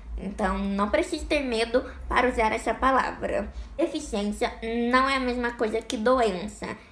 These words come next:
Então, muito importante ao se referir a uma pessoa deficiente é evitar a palavra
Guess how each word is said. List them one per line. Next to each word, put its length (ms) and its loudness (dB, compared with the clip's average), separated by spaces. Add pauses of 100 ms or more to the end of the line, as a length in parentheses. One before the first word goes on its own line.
Então, 180 0
muito 300 0
importante 920 0 (220)
ao 380 2
se 120 -4
referir 460 2
a 40 -4
uma 120 -2
pessoa 380 0
deficiente 640 -8 (300)
é 120 4
evitar 440 2
a 80 2
palavra 520 2